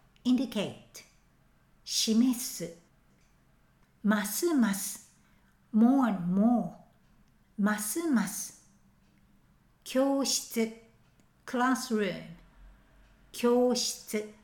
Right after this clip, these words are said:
メイトさんを近くに感じる。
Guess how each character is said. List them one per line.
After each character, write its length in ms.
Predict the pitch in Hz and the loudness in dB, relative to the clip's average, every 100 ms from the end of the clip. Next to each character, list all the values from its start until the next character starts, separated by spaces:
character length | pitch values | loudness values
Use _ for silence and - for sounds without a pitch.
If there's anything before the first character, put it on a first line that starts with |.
| _ _ _ _ _ _ _ _ _ _ _ _ _ - | _ _ _ _ _ _ _ _ _ _ _ _ _ -2
メ 280 | 285 359 359 | 0 0 0
イ 40 | |
ト 140 | 285 262 | -2 -4
さ 280 | - 208 | 0 0
ん 180 | 185 180 | 0 -4
を 160 | 175 - - _ _ - | -6 -10 -20 _ _ -2
近 420 | - - 320 302 | -2 0 0 0
く 180 | 247 202 | 0 0
に 240 | 170 - - | -2 -6 -10
感 320 | 185 190 196 | -6 -2 0
じ 220 | 190 175 | -2 -4
る。 160 | 180 | -6